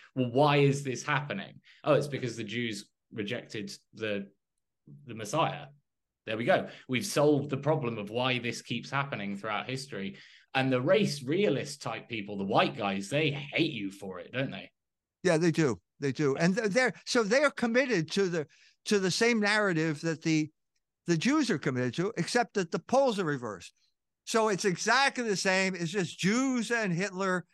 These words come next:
Speaker 2: Uh, but now Hitler's the good guy and the Jews are the bad guy. I, I, I,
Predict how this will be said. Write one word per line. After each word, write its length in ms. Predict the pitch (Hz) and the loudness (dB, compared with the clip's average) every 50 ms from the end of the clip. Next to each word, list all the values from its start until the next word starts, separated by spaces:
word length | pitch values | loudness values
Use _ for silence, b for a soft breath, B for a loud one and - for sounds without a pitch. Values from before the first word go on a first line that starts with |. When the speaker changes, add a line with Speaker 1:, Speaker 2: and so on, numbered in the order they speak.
| _ _ _ _ _ _ _ | _ _ _ _ _ _ _
Speaker 2:
Uh, 240 | 160 165 160 156 156 | 2 4 4 4 4
but 180 | 151 208 202 190 | 2 0 0 2
now 300 | 220 254 254 254 247 208 | 4 4 4 4 4 2
Hitler's 440 | 170 151 262 269 240 240 226 214 | 2 2 2 2 2 2 0 2
the 120 | 220 208 202 | 0 0 2
good 180 | 202 208 202 | 2 2 2
guy 260 | 170 190 180 180 180 180 | 2 2 2 4 4 2
and 120 | 170 156 | 0 -2
the 40 | 151 | -4
Jews 320 | 147 185 190 180 170 151 | -4 -2 -2 -2 -2 -4
are 60 | 160 | -4
the 80 | 147 139 | -6 -6
bad 320 | 127 143 143 139 135 120 | -4 -2 -2 -2 -2 -2
guy. 160 | 101 98 85 78 - _ _ _ _ _ _ _ | -6 -10 -12 -14 -16 _ _ _ _ _ _ _
I, 140 | - 196 208 - - - | 0 0 0 0 0 0
I, 180 | - 202 208 185 - 226 - | 2 2 2 2 0 -2 0
I, 360 | - 196 185 - - 180 165 | 2 2 2 2 0 -2 -2